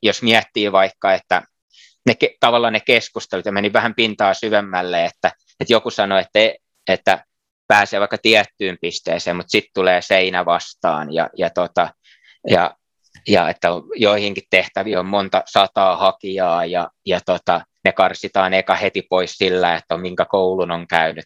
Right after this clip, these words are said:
taikka millä arvosanoilla ja näin. Niin sit mä ite mietin silloin näin, että, että tossahan puhutaan vaan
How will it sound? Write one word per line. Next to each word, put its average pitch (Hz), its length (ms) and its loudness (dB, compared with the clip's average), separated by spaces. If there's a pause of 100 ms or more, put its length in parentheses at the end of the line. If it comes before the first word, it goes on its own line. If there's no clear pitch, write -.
taikka 82 280 -4
millä 92 340 0
arvosanoilla 87 760 -4
ja 92 120 0
näin. 95 460 -2 (580)
Niin 92 340 2
sit - 160 -6
mä 107 100 2
ite 117 240 2
mietin 104 440 0
silloin 98 340 0
näin, 101 320 2
että, 92 260 -2 (960)
että 90 400 -2 (1300)
tossahan 110 400 0
puhutaan 104 520 0
vaan 113 400 2